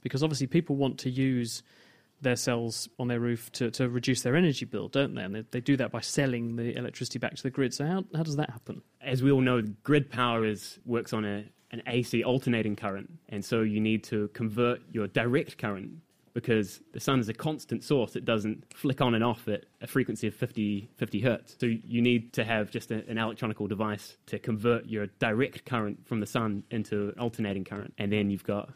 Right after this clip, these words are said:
Speaker 2: power for your microwave.
Speaker 1: Sounds like a done deal. I mean, how good are these panels, the ones you see on people's roofs? How much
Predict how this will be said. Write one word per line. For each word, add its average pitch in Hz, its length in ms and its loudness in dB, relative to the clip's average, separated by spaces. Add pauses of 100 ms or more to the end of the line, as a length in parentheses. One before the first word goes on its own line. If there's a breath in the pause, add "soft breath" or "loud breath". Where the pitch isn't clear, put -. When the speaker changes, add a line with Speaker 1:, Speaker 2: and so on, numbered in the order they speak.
Speaker 2:
power 101 260 -2
for 104 220 -4
your 104 140 -2
microwave. 101 460 -8
Speaker 1:
Sounds 190 200 2
like 180 120 4
a 180 40 0
done 165 200 4
deal. 170 200 4
I 113 40 -4
mean, 147 160 4
how 196 160 4
good 175 200 6
are 156 60 4
these 113 220 -2
panels, 107 340 -8
the 139 80 -2
ones 151 160 4
you 143 80 -2
see 151 140 0
on 139 80 2
people's 135 280 -2
roofs? 135 540 -2
How 156 120 0
much 156 280 0